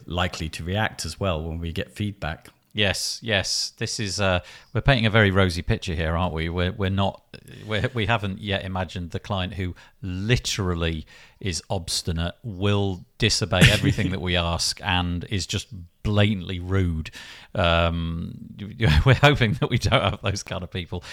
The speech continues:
Speaker 2: If we do, just all of this episode goes out the window. But I think you're right.
Speaker 1: <laughs>
Speaker 2: Let's sum it up as good relationships are the key. I think if you try to keep that going,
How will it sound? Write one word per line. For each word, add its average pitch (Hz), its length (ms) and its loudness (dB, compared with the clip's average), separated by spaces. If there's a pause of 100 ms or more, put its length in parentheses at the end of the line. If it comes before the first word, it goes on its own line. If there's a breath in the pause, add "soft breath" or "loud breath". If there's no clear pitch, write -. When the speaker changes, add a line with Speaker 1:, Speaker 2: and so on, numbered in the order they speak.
(120 loud breath)
Speaker 2:
If 127 180 4
we 127 100 6
do, 160 220 6 (520 loud breath)
just - 280 0
all 160 200 8
of 127 60 4
this 127 160 6
episode 101 340 4
goes 101 180 6
out 95 160 4
the 95 60 -2
window. 92 400 2 (400 loud breath)
But 107 320 2
I 107 160 2
think 110 200 -2
you're 131 120 8
right. 104 320 4
Speaker 1:
<laughs> - 0 -
Speaker 2:
Let's 123 220 2
sum 135 160 4
it 110 60 4
up 107 140 -2
as 110 80 -2
good 117 260 0
relationships 101 840 -2
are - 20 -12
the 85 100 -12
key. 85 260 -4
I 78 40 -4
think 80 220 -8
if - 120 -14
you 87 60 -10
try 95 200 -6
to 78 260 -8 (340)
keep - 320 -4
that 90 320 2 (720 soft breath)
going, 82 520 0